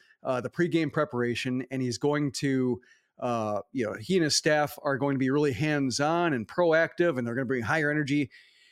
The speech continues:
And I get that, but it feels like the White Sox fe-, you know, are almost treating themselves, like, in isolation, like, everybody else is constant,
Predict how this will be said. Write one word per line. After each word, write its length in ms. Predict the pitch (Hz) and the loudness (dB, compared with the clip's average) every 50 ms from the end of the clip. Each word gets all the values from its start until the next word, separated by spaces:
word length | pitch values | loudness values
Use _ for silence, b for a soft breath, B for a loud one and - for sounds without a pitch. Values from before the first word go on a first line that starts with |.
| b b - | b b 0
And 100 | - 302 | 2 4
I 80 | 320 | 4
get 240 | 302 254 311 - - | 4 4 2 2 2
that, 240 | - 120 113 120 - _ _ _ _ _ _ _ _ _ _ _ _ _ _ | 0 0 0 0 -2 _ _ _ _ _ _ _ _ _ _ _ _ _ _
but 140 | - 214 220 | 4 4 4
it 120 | 220 214 | 4 2
feels 480 | - - - 285 330 339 311 269 196 165 | 0 0 0 2 4 4 4 2 2 2
like 600 | 175 180 175 170 165 165 - - - - - - _ _ _ _ _ _ _ _ _ _ _ _ - 160 - | 2 4 4 4 2 0 -4 -12 -14 -16 -18 -20 _ _ _ _ _ _ _ _ _ _ _ _ -20 -4 0
the 100 | - 185 | 2 4
White 280 | 180 202 226 240 190 | 4 4 2 2 0
Sox 420 | - - 220 202 196 180 - - - | 0 2 2 2 2 2 0 -2 -4
fe-, 420 | - - - - 220 226 233 190 - | -6 -8 -8 -6 -4 -4 -4 -4 -2
you 120 | 190 185 175 | 0 2 2
know, 40 | 156 | 2
are 180 | 156 165 160 | 0 0 0
almost 280 | 170 190 220 240 190 - | 2 2 2 2 0 0
treating 180 | - 254 254 | 0 0 0
themselves, 400 | 226 185 - - 202 185 165 139 | 2 2 2 2 2 2 2 2
like, 220 | 156 160 151 - 180 | 2 2 2 0 0
in 180 | 196 190 185 | 2 2 2
isolation, 720 | 180 - 190 185 175 - - 160 170 165 160 143 - 165 156 | 2 2 2 2 2 2 0 2 2 2 2 0 0 0 0
like, 160 | 151 139 - - | 0 0 0 0
everybody 340 | 214 240 269 254 202 226 214 | 0 2 2 4 4 4 4
else 200 | 214 202 180 - | 4 2 2 0
is 100 | 208 - | -2 -2
constant, 580 | - - 170 165 156 143 - - 123 113 - | -2 -2 -2 0 -2 -2 -2 -4 -4 -6 -6